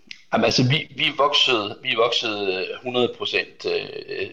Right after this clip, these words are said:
øh, altså, vi, vi, vi fordoblede hver eneste år. Øh, det, det har gået, øh, ganske, ganske, ganske, ganske flot med, med vores, øh, vækst, og vi har egentlig, vi har egentlig ikke haft ambition om, at vi skal vokse, øh, seks hundrede, syv hundrede og otte hundrede procent. Vi har haft den her, det her fokus på,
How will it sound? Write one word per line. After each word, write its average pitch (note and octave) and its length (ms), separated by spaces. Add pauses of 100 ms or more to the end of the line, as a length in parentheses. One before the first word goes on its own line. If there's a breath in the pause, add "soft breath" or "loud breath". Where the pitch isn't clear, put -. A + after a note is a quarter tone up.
(100)
øh, F2 320
altså, - 140
vi, A#2 160
vi, B2+ 100
vi B2 120
fordoblede G#2+ 440
hver F#2 80
eneste F2 220
år. - 260
Øh, F#2+ 160
det, G2+ 220
det G#2+ 100
har G#2+ 120
gået, A2 340
øh, F2 100 (280)
ganske, A2+ 340
ganske, - 320
ganske, - 380
ganske - 300
flot - 360
med, G2 220
med F#2 140
vores, F#2+ 340
øh, F2 160
vækst, F#2+ 260
og G#2 100
vi G#2 60
har G#2 100
egentlig, G#2 320 (560 loud breath)
vi - 120
har G#2+ 80
egentlig G#2+ 260
ikke B2+ 140
haft A#2 180
ambition A#2 380
om, G#2 120
at F#2+ 120
vi - 60
skal - 160
vokse, - 300
øh, F#2+ 460 (100)
seks - 100 (180)
hundrede, - 120
syv G#2+ 160
hundrede G#2 200
og F#2 60
otte A2 120
hundrede G#2+ 140
procent. A2 280 (680 loud breath)
Vi B2+ 120
har B2+ 180
haft B2 200
den A2+ 120
her, A2 180 (720)
det - 80
her B2 80
fokus B2 300
på, - 320